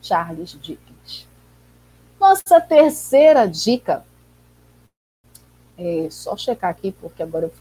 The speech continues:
fiquei na dúvida se é essa ou se é a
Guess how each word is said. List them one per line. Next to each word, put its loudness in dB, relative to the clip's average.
fiquei -8
na -8
dúvida -4
se -8
é 0
essa -6
ou -4
se -10
é -4
a -6